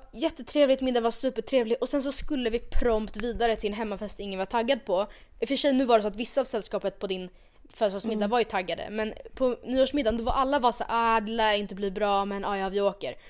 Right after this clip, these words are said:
Speaker 1: Och i efterhand
Speaker 2: Mm.
Speaker 1: så bara, "Varför stannade vi inte bara hemma?"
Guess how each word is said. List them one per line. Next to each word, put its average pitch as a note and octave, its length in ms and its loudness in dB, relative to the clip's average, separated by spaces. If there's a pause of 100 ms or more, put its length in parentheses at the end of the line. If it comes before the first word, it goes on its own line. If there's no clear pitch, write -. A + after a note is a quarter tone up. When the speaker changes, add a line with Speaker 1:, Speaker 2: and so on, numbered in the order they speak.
Speaker 1:
Och - 200 0
i - 20 8
efterhand D4+ 400 4
Speaker 2:
Mm. - 40 -6
Speaker 1:
så C#4+ 60 -4
bara, A3 140 0
"Varför G#3 480 0
stannade A#3+ 640 0
vi C4 60 -2
inte C4 200 -2
bara G#3+ 340 2
hemma?" D4+ 600 2